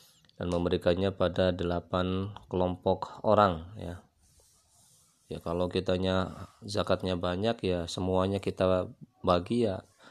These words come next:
itu lebih baik, ya. Kalau di sekitar kita ada ke semua delapan kelompok orang itu, ya. Auman, atau seseorang, ya, wujida, yang ditemukan, ya, minhum, ya,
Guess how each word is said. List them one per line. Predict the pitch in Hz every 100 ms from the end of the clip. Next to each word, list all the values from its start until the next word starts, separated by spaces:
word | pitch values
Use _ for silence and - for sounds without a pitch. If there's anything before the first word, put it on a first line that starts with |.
| - - _ -
itu | 104 104 98 98 95
lebih | 90 90
baik, | 92 92 87
ya. | 85 82 - - - - - - - -
Kalau | 90
di | 90
sekitar | - 92 92 92 -
kita | 92 - 95 90
ada | 92 95 - - _ -
ke |
semua | 104 - 87 87
delapan | 85 87 90 87 87
kelompok | 90 87 87 90
orang | 87 85 82
itu, | 80 - 85 85
ya. | 76 _ _ - - - - -
Auman, | - 101 101 101
atau | 107 101 - 95
seseorang, | 101 92 92 95 92 92 95 104 110
ya, | 90 90 95
wujida, | 90 90 92 95 90 98 104
yang | 101 92 90
ditemukan, | 90 95 95 117 120 95 87 85 95 _ _ _ _ _ _ _ _ _ _ -
ya, | 98 107 _ _ _ _ _ -
minhum, | 92 92 90 85 98 107 117 127 135 _ _ _ _ _ _ _ _
ya, | -